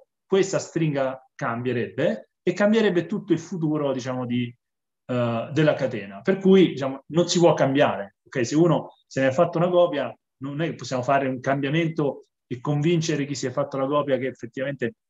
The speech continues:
la sua copia forse non va bene, perché è l'unica possibile storia passata che c'è. Quindi un concetto è questo della funzione hash.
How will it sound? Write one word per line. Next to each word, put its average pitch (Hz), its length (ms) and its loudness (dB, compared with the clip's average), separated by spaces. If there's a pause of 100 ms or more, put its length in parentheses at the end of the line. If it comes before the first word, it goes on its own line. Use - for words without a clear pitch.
(100)
la - 120 0
sua 131 140 4
copia 135 260 4
forse 131 280 -4
non 127 120 -2
va 123 100 0
bene, 120 320 0
perché 120 360 -10 (260)
è 165 120 2
l'unica 165 640 4 (480)
possibile 160 560 0
storia 151 640 2 (340)
passata 139 440 0
che 113 100 -4
c'è. 98 220 -10 (320)
Quindi 151 200 2
un 165 100 6
concetto 202 440 4
è 156 60 -4
questo 147 300 -2
della 131 380 0
funzione 127 480 -4
hash. 101 240 -12